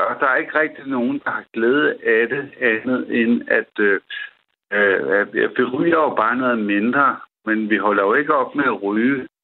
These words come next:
Vi har bare ikke råd til det mere. Og så går, øh, øh, de penge, som vi ellers havde brugt på at, at, at købe nyt tøj eller noget god mad eller noget andet, går fra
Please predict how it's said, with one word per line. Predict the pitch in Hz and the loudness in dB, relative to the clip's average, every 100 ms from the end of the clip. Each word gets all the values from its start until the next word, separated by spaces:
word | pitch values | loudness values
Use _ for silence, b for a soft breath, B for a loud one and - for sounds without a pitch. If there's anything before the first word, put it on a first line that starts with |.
| _ B _ _ _ _ - | _ B _ _ _ _ 2
Vi | |
har | 127 | 2
bare | 113 127 | 2 0
ikke | 127 - | -2 -2
råd | 143 139 - | -2 -2 -10
til | 143 | -8
det | 120 | -4
mere. | 110 101 104 | -2 2 2
Og | 117 123 | 2 0
så | 160 | -4
går, | 156 170 151 131 | 0 2 4 2
øh, | 117 107 - 123 110 - B B B B _ _ 110 | 0 -2 -8 -2 -2 -2 B B B B _ _ 0
øh, | 110 101 95 92 | 2 4 2 2
de | - | -2
penge, | - 156 180 175 - 147 | 2 2 4 2 -2 -8
som | - 147 | -2 2
vi | 151 | 2
ellers | 156 180 | 2 2
havde | 160 151 127 - | 0 -2 -4 -2
brugt | 147 - - | -2 -2 -2
på | 143 123 | 0 2
at, | 113 117 101 - - - | 2 2 0 -2 -12 -4
at, | 107 101 - | -2 -2 -4
at | 104 - | -6 -2
købe | 127 123 | -2 2
nyt | 156 156 - | 0 0 0
tøj | 107 131 | 2 2
eller | 156 127 90 82 - - B B B B B B B _ _ - | 0 -2 -2 -4 -6 -16 B B B B B B B _ _ -2
noget | 113 107 104 | 2 2 2
god | 151 165 147 | 2 2 4
mad | 127 127 151 | 4 4 2
eller | 139 131 | 2 2
noget | 120 117 | 0 0
andet, | 87 110 143 156 | 0 2 2 2
går | 139 107 92 - | 2 2 -2 -4
fra | 123 - - | -4 0 -2